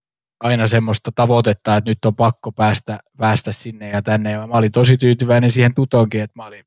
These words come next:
siellä kuitenkin sain tehtyä pisteitä ja ollut, olla tota yksi joukkue semmosia kantavia. Mut sit kuitenkin se ajatellaan, että se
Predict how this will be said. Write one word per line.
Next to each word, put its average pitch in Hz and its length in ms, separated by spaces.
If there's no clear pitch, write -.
siellä 123 200
kuitenkin 120 380
sain 123 200
tehtyä 123 400
pisteitä 120 520
ja 117 180
ollut, 117 300
olla 117 320
tota 113 280
yksi 113 240
joukkue 113 400
semmosia 131 360
kantavia. 123 640
Mut 131 180
sit 175 160
kuitenkin 160 400
se 139 200
ajatellaan, 131 400
että 123 140
se 127 140